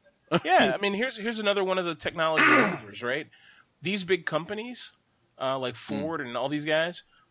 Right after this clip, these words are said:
Speaker 2: it's in their best interest to make the cars as safe as possible. And they're in a race against every other car company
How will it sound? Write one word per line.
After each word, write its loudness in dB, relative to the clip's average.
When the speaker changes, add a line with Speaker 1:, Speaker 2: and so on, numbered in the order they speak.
Speaker 2:
it's 2
in 0
their 2
best -2
interest -6
to -8
make -4
the -8
cars -6
as -8
safe -8
as -12
possible. -12
And -2
they're 4
in 4
a 2
race -4
against -10
every -2
other -2
car -4
company -10